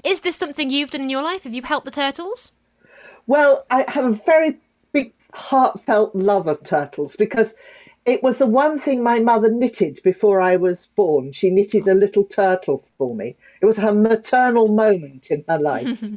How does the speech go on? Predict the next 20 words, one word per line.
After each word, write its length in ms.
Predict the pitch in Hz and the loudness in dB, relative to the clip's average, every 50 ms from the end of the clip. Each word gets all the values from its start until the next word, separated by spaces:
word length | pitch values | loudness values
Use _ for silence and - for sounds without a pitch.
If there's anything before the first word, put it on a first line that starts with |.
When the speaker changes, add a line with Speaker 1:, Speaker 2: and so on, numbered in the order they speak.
| - - | -14 -18
Speaker 1:
<laughs> 280 | - - - - - - | -20 -20 -20 -14 -6 -2
Speaker 2:
And 140 | 226 233 233 | 0 2 4
rather 280 | 240 254 285 311 277 269 | 4 4 4 4 4 2
like 340 | 254 254 262 247 226 - - | 2 2 2 2 0 0 -2
the 100 | 220 214 | -2 -2
turtle, 420 | - - 175 170 165 - - 170 | 0 0 0 2 0 0 0 0
I 160 | 180 185 185 - | 0 0 0 0
sort 160 | - 233 208 | 0 0 2
of 60 | 214 | 2
got 180 | 214 196 - 208 | 2 0 2 2
left 340 | 208 202 196 - - _ - | 2 2 0 -2 -8 _ -6
to 80 | 208 | -4
sort 220 | 190 - 196 185 202 | 0 2 2 2 0
of 80 | - | 0
<laughs> 60 | - - | -2 -2
fend 340 | 233 190 - 220 262 302 - - | -2 -2 -2 -2 -4 -2 -2 0
for 100 | 262 262 | 0 0
myself 600 | 220 214 214 214 214 247 214 214 202 190 - 269 | 2 2 2 2 2 2 2 2 2 2 0 0
in 180 | 233 151 151 | -2 -2 -2
life. 260 | 143 135 135 160 - | -2 -2 -2 -2 -4